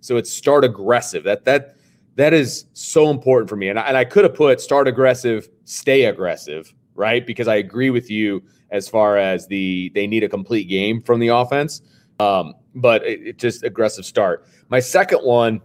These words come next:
and this is where I was kinda giggling a little bit, uh, was I, I have get the slot involved. Um, and that's very similar to your spread the ball around a little bit more. I, I wanna see them get the ball,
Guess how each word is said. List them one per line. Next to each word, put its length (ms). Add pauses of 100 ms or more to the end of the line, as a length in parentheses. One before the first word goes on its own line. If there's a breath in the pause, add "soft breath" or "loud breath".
(120)
and 140
this 160
is 80
where 180
I 60
was 140
kinda 260 (260)
giggling 380
a 40
little 200
bit, 360
uh, 520
was 420 (260)
I, 180
I 120
have 360
get 160
the 60
slot 380
involved. 540 (380)
Um, 400
and 120
that's 260 (260 soft breath)
very 220
similar 420
to 180
your 560 (140 loud breath)
spread 320
the 80
ball 260
around 280
a 20
little 160
bit 180
more. 420 (300 soft breath)
I, 180
I 80
wanna 280
see 260
them 260
get 220
the 60
ball, 640